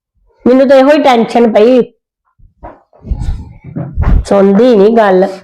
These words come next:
ਅੰਜੂ ਮੈਨੂੰ ਕਹਿੰਦੀ, "ਬਹੁਤ ਸੋਹਣੀ ਲੱਗਦੀ, ਬਹੁਤ ਸੋਹਣੀ ਲੱਗਦੀ ਆ।" ਸਮਝਦੀ ਨੀ ਇਹ ਮੇਰੀ ਗੱਲ। ਲੋਕੀ ਤੇ ਬੂਥੇ ਚਿੱਟੇ ਵੇਖਦੇ ਆ, ਗੁਣ ਥੋੜੀ ਵੇਖਣੇ ਆ। ਮੇਰੀ ਧੀ ਦੀ ਲੱਖ ਰੁਪਇਆ ਤਨਖਾਹ ਵਾ, ਇਹ ਨੀ ਲੋਕਾਂ ਨੂੰ ਪਤਾ।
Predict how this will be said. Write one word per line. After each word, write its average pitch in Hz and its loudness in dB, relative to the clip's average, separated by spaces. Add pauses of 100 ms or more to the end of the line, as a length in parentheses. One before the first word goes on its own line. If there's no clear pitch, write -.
(340)
ਅੰਜੂ 202 2
ਮੈਨੂੰ 202 2
ਕਹਿੰਦੀ, 214 2
"ਬਹੁਤ 202 0
ਸੋਹਣੀ 208 0
ਲੱਗਦੀ, 196 2
ਬਹੁਤ 202 0
ਸੋਹਣੀ 220 0
ਲੱਗਦੀ 190 2
ਆ।" 196 -6 (440)
ਸਮਝਦੀ 277 0
ਨੀ 302 2
ਇਹ 254 2
ਮੇਰੀ 196 0
ਗੱਲ। 175 0 (240)
ਲੋਕੀ 254 0
ਤੇ 269 2
ਬੂਥੇ 247 0
ਚਿੱਟੇ 254 -2
ਵੇਖਦੇ 226 0
ਆ, 247 -4 (300)
ਗੁਣ 269 2
ਥੋੜੀ 294 0
ਵੇਖਣੇ 320 0
ਆ। 294 -2 (280)
ਮੇਰੀ 254 2
ਧੀ 269 0
ਦੀ 233 2
ਲੱਖ 247 0
ਰੁਪਇਆ 254 0
ਤਨਖਾਹ 240 0
ਵਾ, 240 -4
ਇਹ 254 2
ਨੀ 302 2
ਲੋਕਾਂ 285 0
ਨੂੰ 214 -2
ਪਤਾ। 196 -4